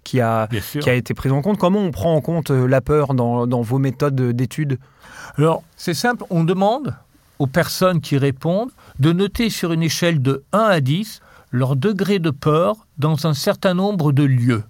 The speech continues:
Speaker 2: En leur disant, ben voilà, si le lieu vous paraît, vous êtes en insécurité dedans, ben vous la notez, euh, huit, neuf, dix. Donc,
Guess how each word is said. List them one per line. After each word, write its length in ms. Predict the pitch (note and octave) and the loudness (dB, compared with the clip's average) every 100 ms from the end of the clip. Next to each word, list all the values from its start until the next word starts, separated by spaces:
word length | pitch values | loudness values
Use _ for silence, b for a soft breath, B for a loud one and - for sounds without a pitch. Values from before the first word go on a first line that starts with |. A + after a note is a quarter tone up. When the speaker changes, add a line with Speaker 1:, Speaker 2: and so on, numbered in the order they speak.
| _ _ B B B B | _ _ B B B B
Speaker 2:
En 60 | |
leur 160 | A#2+ A#2 | -2 -2
disant, 260 | C3+ A3 | -2 -2
ben 120 | A3+ C#3 | 0 -2
voilà, 360 | C3 F#3 B3 | 0 0 0
si 540 | A3 - E3 E3+ F3 D#3+ | -2 -4 -4 -4 -4 0
le 160 | D3 | 0
lieu 180 | D3 E3+ | 2 0
vous 240 | F3+ C3 | 0 -2
paraît, 720 | C3 D3 C3+ D3 D3 C#3+ - - | -2 -2 0 2 0 -2 -6 -10
vous 260 | B2 B2+ C#3+ | -4 0 0
êtes 120 | D3 | 0
en 140 | D3 | 0
insécurité 760 | E3+ F3+ G#3+ D3 F3 D#3+ D3 D3 | 2 2 0 0 0 0 0 0
dedans, 460 | C3 B2+ F3 A#3+ B B B B | 0 0 -2 -4 B B B B
ben 340 | A#2+ D3 D#3+ | 0 2 2
vous 220 | D3+ C3+ D3+ | 2 0 2
la 160 | D#3+ | 2
notez, 540 | C#3+ D3+ C#3 E3+ G#3 G3+ | 2 0 0 0 2 2
euh, 580 | C#3+ C3 C3 C3 C3+ C3 | 2 2 2 2 2 2
huit, 460 | A#2+ B2 E3 G3+ - | 2 2 0 -2 -2
neuf, 360 | C3 C#3+ E3 A#2+ | 2 2 2 -2
dix. 300 | A#2+ - - | -6 -10 -6
Donc, 240 | B2+ C3+ | -4 -4